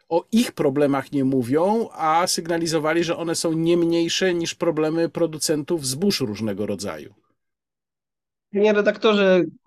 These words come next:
Speaker 2: dwa kolejne produkty, które były mocno tym dotknięte, to byli producenci alkoholu. E, faktycznie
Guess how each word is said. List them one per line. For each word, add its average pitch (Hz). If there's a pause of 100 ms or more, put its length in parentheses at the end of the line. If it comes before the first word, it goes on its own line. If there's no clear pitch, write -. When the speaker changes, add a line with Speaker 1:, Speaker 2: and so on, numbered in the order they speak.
(140)
Speaker 2:
dwa 196 (300)
kolejne 190
produkty, 185
które 170 (180)
były 165
mocno 175
tym 160
dotknięte, 165
to 160
byli 165
producenci 165
alkoholu. 160 (1120)
E, 143
faktycznie 156